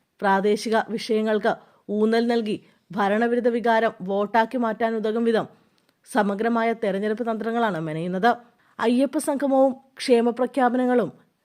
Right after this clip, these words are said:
പിടിവള്ളിയാക്കാനായിരുന്നു ഇടതു നീക്കമെങ്കിലും, ശബരിമലയിലെ സ്വർണ്ണക്കവർച്ച സർക്കാരിനെ പിടിച്ചുലച്ചതായി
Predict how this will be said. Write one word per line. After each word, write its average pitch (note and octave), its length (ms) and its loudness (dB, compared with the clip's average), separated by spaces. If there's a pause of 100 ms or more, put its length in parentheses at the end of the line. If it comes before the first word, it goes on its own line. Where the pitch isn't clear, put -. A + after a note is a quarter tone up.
(380)
പിടിവള്ളിയാക്കാനായിരുന്നു B3 1120 2
ഇടതു G#3+ 280 -2
നീക്കമെങ്കിലും, A#3+ 600 2 (400)
ശബരിമലയിലെ A#3+ 680 2
സ്വർണ്ണക്കവർച്ച A#3 600 -2 (180)
സർക്കാരിനെ A#3+ 580 0
പിടിച്ചുലച്ചതായി A3+ 840 -2